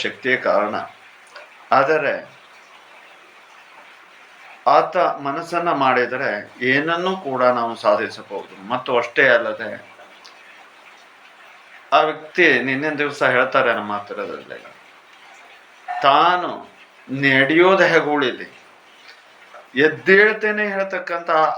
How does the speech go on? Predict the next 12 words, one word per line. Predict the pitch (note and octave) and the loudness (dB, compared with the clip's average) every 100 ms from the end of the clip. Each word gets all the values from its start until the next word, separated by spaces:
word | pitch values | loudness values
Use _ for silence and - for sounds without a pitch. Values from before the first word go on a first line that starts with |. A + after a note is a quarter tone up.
| - | 2
ಆಸೆಯನ್ನು | C3 - E3+ F#3+ G3+ G#3 G3 | 2 2 0 0 -2 -4 -6
ಕೂಡ | C#3+ C#3+ B2+ G2 - - - - - - - - C#3+ | -6 -2 0 0 -4 -16 -20 -20 -20 -20 -20 -6 2
ತಾನು | D3 D3+ | 4 4
ಇಟ್ಕೊಂಡಂತಹ | C#3 - D3 D#3 D3 C#3 C#3+ C3 A#2+ | -2 -4 -2 0 0 0 2 2 2
ವ್ಯಕ್ತಿ | B2 - C3 | -4 -2 2
ಅಲ್ಲ. | G#2+ A#2 A2 - - - - - - _ - _ - - - - _ - - _ - - - - - C#3+ | 2 0 -4 -6 -10 -20 -20 -20 -20 _ -20 _ -20 -20 -20 -20 _ -20 -20 _ -20 -20 -20 -20 -8 2
ಈ | G3 | 4
ರೀತಿಯಲ್ಲಿ | G#3+ A3 A3 G3+ F#3+ G3 D#3+ A#2 - - - - - - - - - - - _ - - - - - - - - - C3 D3 | 6 2 2 4 4 4 4 2 -4 -16 -20 -20 -20 -20 -20 -20 -20 -20 -20 _ -20 -20 -20 -20 -20 -20 -20 -20 -16 -2 4
ಯಾವ | D#3 G3 G3 F#3+ | 6 6 4 2
ಪ್ರಸಾದವನ್ನೂ | D#3+ F#3+ F3+ F#3+ G3 G3 G3+ G#3 | -2 2 0 2 -2 -4 -8 -8
ನೀವು | G#3 F#3 E3+ | -10 -6 -2
ಕೊಟ್ಟಿಲ್ಲ, | E3 E3+ C3+ | 0 0 -2